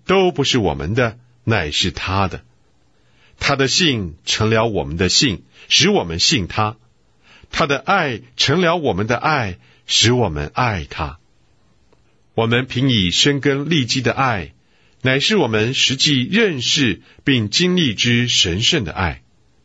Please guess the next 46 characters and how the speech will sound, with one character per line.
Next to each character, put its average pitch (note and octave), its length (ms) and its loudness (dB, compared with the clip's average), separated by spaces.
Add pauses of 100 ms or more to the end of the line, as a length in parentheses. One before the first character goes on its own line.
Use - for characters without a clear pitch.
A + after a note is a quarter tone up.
(600)
我 B2 120 0
们 C3 160 2
是 F3 180 0
以 A2 160 0
这 A3 220 2
样 E3+ 160 -2
的 G#2+ 100 -2
爱 B2+ 380 -2 (180)
来 G#2 340 0
爱 D#3+ 320 0
我 E2+ 160 -2
们 D#2+ 140 -2
的 A2 140 2
主， - 280 -6 (480)
也 B2 160 2
以 A2+ 160 -4
同 - 240 -2
样 F3+ 180 0
的 A#2 60 0
爱 B2 280 0 (200)
彼 G#2+ 320 2
此 - 240 -8
相 E2+ 240 -2
爱。 E2+ 300 -6 (1080)
在 A#2+ 260 -2
这 C3+ 160 2
样 B2 140 0
的 A#2+ 60 -2
爱 C3 200 2
里， E2 320 -6 (440)
我 G#2 100 2
们 A2 120 2
在 G#2+ 260 0
生 C3 200 0
命 B2 140 0
中 B2 240 0
长 D#2+ 260 -2
大， B2 260 -2 (520)
并 D3+ 160 2
在 C3 180 0
生 F#3+ 180 0
命 D3+ 200 -2
中 C#3+ 280 0 (140)
被 A#2 280 0
建 D#2+ 280 0
造。 - 260 -4